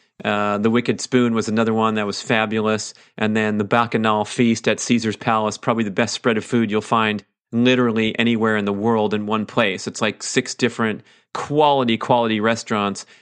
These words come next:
all in the Bacchanal buffet. Oh, mercy. Um, I also remember one night, uh, being up a little late after a show and consuming two giant orders of sweet potato fries at the Gordon Ramsay Burger House. I don't know how many carbs that was,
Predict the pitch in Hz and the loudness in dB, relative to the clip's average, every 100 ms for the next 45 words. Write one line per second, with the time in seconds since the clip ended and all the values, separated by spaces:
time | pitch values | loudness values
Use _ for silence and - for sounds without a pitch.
0 | _ - 117 117 113 110 113 110 104 107 | _ -4 0 2 2 0 -2 -2 -2 -4
1 | 98 110 113 117 107 104 98 - 113 101 | 0 0 0 -2 0 -2 -4 -2 -2 -2
2 | 90 - _ _ _ _ 123 131 131 123 | -4 -10 _ _ _ _ -2 0 2 0
3 | 113 113 110 - 87 - _ _ - 113 | 2 0 0 -4 -6 -10 _ _ -6 -2
4 | 110 107 107 - 120 120 120 117 113 110 | 0 0 -2 0 0 0 0 0 0 0
5 | 110 120 120 117 120 117 - _ - 107 | 0 0 0 0 0 -4 -8 _ -6 -2
6 | 107 101 123 120 117 113 117 110 120 156 | 0 2 2 2 0 0 0 0 0 0
7 | 156 123 123 113 104 - 135 135 135 - | 0 -2 -2 -4 -4 0 2 2 0 -4
8 | - - 113 110 107 107 113 - 135 127 | -16 -4 0 0 -2 -2 -4 0 2 2
9 | 117 113 - 160 175 156 104 117 123 151 | 0 -2 -2 0 0 -2 0 2 2 0
10 | 147 120 127 131 123 110 - - 123 151 | 0 0 2 2 0 -2 -4 0 0 0
11 | 156 - 127 139 143 135 - 110 123 98 | -6 -2 0 2 0 -2 0 2 2 0
12 | 92 104 107 90 110 131 139 117 120 127 | -2 -2 -4 -2 0 2 0 2 2 2
13 | 123 98 120 120 98 98 95 113 131 131 | 0 2 0 0 0 0 0 0 0 0
14 | 113 127 117 95 - 117 127 127 139 135 | 0 0 0 -2 0 2 2 0 -2 0
15 | 131 120 | 0 -2